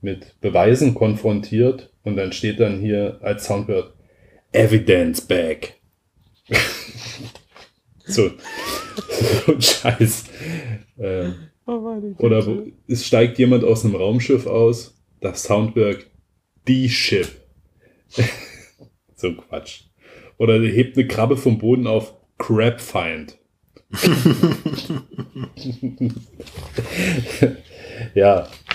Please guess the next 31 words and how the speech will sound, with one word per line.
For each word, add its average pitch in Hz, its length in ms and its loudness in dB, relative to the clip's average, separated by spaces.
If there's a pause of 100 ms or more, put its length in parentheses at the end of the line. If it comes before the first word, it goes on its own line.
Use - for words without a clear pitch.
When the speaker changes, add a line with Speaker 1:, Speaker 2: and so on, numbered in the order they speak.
(140)
Speaker 1:
um 98 160 -2
euch 92 180 0
mal 90 120 0
ein 85 80 -4
Bild 92 200 0
davon 82 300 -2
zu - 120 -10
machen. 80 420 -10 (360)
Speaker 2:
Geil. 98 300 -18 (400)
Speaker 1:
Die 107 60 2
letzte 110 380 4
Seite 101 360 6
auf, 107 260 2
äh, 98 320 -2
das 87 200 -10
letzte 107 240 -6
Panel 107 360 2
auf 98 140 0
einer 101 140 2
Seite, 95 340 0
wo 95 100 -2
quasi 95 300 0
ein 90 180 -4
Twist - 400 0
passiert, 107 480 0
jemand 101 320 -2
was 92 200 -2
in 107 100 0
die 95 60 -6
Schnauze 104 520 0
kriegt. - 440 -2